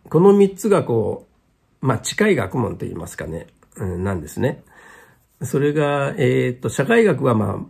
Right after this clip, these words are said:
あ、まあ、元、元祖というか、あの、マックス・ウェーバーという人ですね。それから心理学はもちろん、あの、フロイトですね、フロイト。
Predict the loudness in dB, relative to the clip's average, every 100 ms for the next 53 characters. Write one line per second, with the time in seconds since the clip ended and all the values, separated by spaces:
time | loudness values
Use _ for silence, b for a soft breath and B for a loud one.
0 | _ _ _ _ _ -14 -12 -4 -2 -2
1 | -6 -2 -2 0 -2 -2 -4 -2 0 0
2 | -4 -6 -8 -6 -6 -4 -4 -6 -4 0
3 | 0 -2 -6 -14 -16 -14 -12 -6 -6 -8
4 | _ _ b b b b b _ -10 -6
5 | -4 -4 -2 2 4 4 2 -4 -6 -8
6 | -10 -12 -12 -12 -2 2 4 2 -10 -18
7 | -18 -8 -6 -6 -8